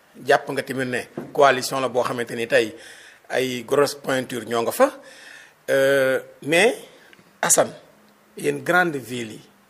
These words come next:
fan ngeen xalaat a gagné, Assane, grande ville yi ci élection locale yi, ndax xalaat ngeen a gagné ville de Dakar? Bu ngeen ko xalaatee, nan ngeen def ba gagné ko ak fan nga ko teg? Nan ngeen xalaatee gagné fu mel ni ville de Saint-Louis, ville de Thiès, ville de Ziguinchor, ville de Kaolack,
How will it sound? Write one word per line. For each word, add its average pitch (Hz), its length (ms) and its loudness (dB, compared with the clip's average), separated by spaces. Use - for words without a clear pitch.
fan - 260 -2
ngeen 156 160 -4
xalaat 123 420 -8
a 127 40 -10
gagné, 110 320 -10
Assane, 117 280 -6
grande 131 300 -2
ville 113 300 -10
yi 110 80 -16
ci - 80 -4
élection 123 300 -2
locale 120 360 -4
yi, - 80 -18
ndax 165 160 0
xalaat 170 180 4
ngeen 143 220 -2
a 135 60 -6
gagné 123 440 -6
ville 120 300 -8
de 113 80 -4
Dakar? - 360 -8
Bu 139 180 -10
ngeen 190 160 2
ko 180 100 4
xalaatee, 143 340 2
nan 160 140 2
ngeen 156 160 2
def 131 160 -4
ba 117 120 -4
gagné 110 240 -8
ko - 100 -20
ak - 100 -8
fan 147 160 -2
nga 135 120 -2
ko - 80 -12
teg? - 160 -12
Nan 202 240 2
ngeen 196 160 2
xalaatee 147 460 0
gagné 131 480 0
fu - 140 -14
mel 131 180 -6
ni 123 120 -8
ville 127 260 -8
de 120 100 -6
Saint-Louis, 113 520 -6
ville 143 260 -4
de 135 120 0
Thiès, 131 520 0
ville 165 160 0
de 151 100 -2
Ziguinchor, 127 580 -4
ville 127 280 -4
de 127 100 -4
Kaolack, 117 520 -4